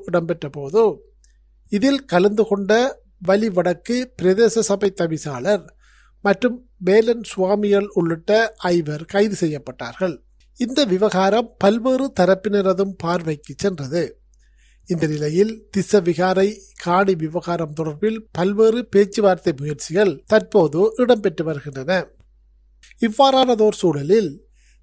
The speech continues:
தையிட்டி திஸ்ஸ விகாரையில் புதிய கட்டுமானங்கள் இடம்பெறாது என விகாராதிபதி கிந்தொட்டே நந்தாராமதேரர் தெரிவித்திருக்கின்றார். யாழ்ப்பாணத்தில்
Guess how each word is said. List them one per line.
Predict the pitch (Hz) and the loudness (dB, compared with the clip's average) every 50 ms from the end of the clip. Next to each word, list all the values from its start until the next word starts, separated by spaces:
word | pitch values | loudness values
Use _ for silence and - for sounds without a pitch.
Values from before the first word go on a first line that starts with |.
| _ - | _ 0
தையிட்டி | 185 180 175 180 170 156 - - 220 240 247 311 - - _ _ | 2 2 4 4 2 2 0 -2 -2 -2 -2 -4 -8 -14 _ _
திஸ்ஸ | - 196 185 - - 220 | -10 -8 -2 2 2 2
விகாரையில் | 170 170 143 151 151 147 143 139 160 202 214 190 147 - _ _ _ _ _ _ _ _ _ _ _ - | 2 2 -2 -2 -4 -6 -6 -2 0 0 0 0 -4 -8 _ _ _ _ _ _ _ _ _ _ _ -4
புதிய | 240 233 226 262 262 269 277 269 254 | -2 0 2 2 2 4 4 2 2
கட்டுமானங்கள் | 254 196 180 175 - 214 196 202 208 202 202 196 190 208 208 208 - | 2 0 -2 0 0 -2 0 0 0 0 -2 0 0 -2 -2 -2 -2
இடம்பெறாது | - 175 180 196 196 185 202 185 180 170 151 151 135 | 0 2 2 2 2 2 0 0 0 0 -2 -4 -6
என | 131 135 165 208 214 180 131 - - _ - _ _ _ _ _ _ - | -6 -2 0 0 0 0 -2 -6 -14 _ -20 _ _ _ _ _ _ -6
விகாராதிபதி | 185 170 208 202 196 190 180 156 160 156 160 170 165 220 240 247 269 262 - _ | 0 2 2 4 4 4 2 0 -2 -2 -4 -4 -2 -2 -4 -4 -4 -8 -14 _
கிந்தொட்டே | - - 190 180 196 196 180 165 - - 220 233 240 - - 208 | -6 -4 -4 0 2 0 0 2 4 4 6 6 4 2 -2 -2
நந்தாராமதேரர் | 196 196 214 220 226 240 233 214 202 196 190 185 165 151 160 151 156 165 214 214 190 156 - _ _ - | -2 -2 0 2 2 2 4 4 4 2 2 0 -2 -2 -2 -2 0 2 2 2 2 0 -4 _ _ 2
தெரிவித்திருக்கின்றார். | 240 226 214 165 156 - 151 147 - - 143 135 170 185 170 139 - _ | 2 2 2 0 -4 -6 -10 -12 -12 -14 -10 -2 0 0 0 0 -4 _
யாழ்ப்பாணத்தில் | _ 175 165 190 190 185 202 185 175 180 170 - - 233 240 240 | _ 0 2 2 2 2 2 2 2 2 0 0 -2 -2 -4 -4